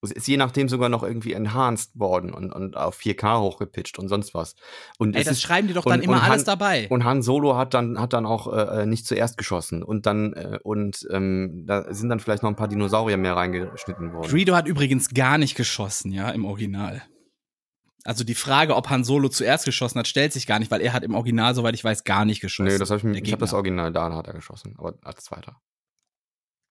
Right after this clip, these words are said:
Speaker 2: Ach, du lügst doch, ey.
Speaker 1: Nee.
Speaker 2: Lügenlätzchen,
Speaker 1: Ist aber
Speaker 2: so
Speaker 1: egal.
Speaker 2: wollen sie dich nennen. <laughs>
Speaker 1: Es ist halt, ähm,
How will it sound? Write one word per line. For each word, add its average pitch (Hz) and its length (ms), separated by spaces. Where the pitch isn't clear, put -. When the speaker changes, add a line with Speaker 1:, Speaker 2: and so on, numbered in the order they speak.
Speaker 2:
Ach, - 100
du 101 80
lügst 107 580
doch, 98 180
ey. 92 380
Speaker 1:
Nee. 82 260
Speaker 2:
Lügenlätzchen, 113 680
Speaker 1:
Ist - 120
aber 98 140
Speaker 2:
so 120 40
Speaker 1:
egal. 131 180
Speaker 2:
wollen 98 100
sie 101 60
dich 104 140
nennen. 101 140
<laughs> - 1000
Speaker 1:
Es 196 180
ist 151 180
halt, 165 220
ähm, 123 420